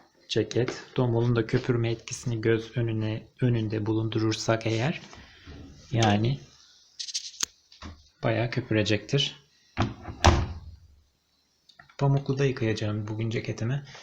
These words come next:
Pamuklu kırk derece. Baumwolle Flüssiggrad. Speed Perfect. Evet ve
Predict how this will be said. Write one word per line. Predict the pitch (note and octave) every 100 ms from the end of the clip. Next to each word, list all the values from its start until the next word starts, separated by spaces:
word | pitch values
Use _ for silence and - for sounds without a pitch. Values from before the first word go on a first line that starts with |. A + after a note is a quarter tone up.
| - -
Pamuklu | D3 C#3 B2+ - G#2+ C#3 C#3+ - _ _ _
kırk | - A#2 - G#2
derece. | G2+ G2 G2+ C#3 - -
Baumwolle | A#2+ A#2+ A#2 G#2 G2+ G2 G#2 C3+ -
Flüssiggrad. | - G#2+ - - - - G#2+ A2+ D3 - - - - - - - _ _ _ _ _ _ _ _ _ _ _ _ _ _ _ _ - _ _ _ _
Speed | - - - B2+ B2+ B2 A#2+ - - - -
Perfect. | - G#2+ G2 - G2 A2 C#3 - - - _ _ -
Evet | A2+ G2+ A2+ C#3 - G#2+
ve | A#2+